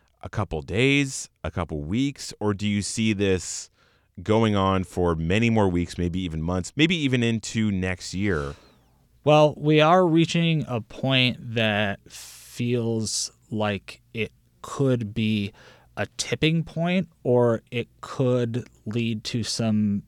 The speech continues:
Speaker 2: intractable impasse that makes this go on a lot longer.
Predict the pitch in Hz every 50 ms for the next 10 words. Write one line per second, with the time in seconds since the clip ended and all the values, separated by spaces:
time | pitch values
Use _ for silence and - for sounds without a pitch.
0 | _ _ - 120 117 113 - - 117 104 101 - - 113 101 101 98 98 - -
1 | 107 104 104 98 - - 107 98 95 95 87 - - - 113 98 95 101 101 95
2 | 95 - - 104 95 - - - 104 98 98 95 92 98 101 - 98 98 95 98
3 | 95 82 90 90 98 98 98 185 - 67 -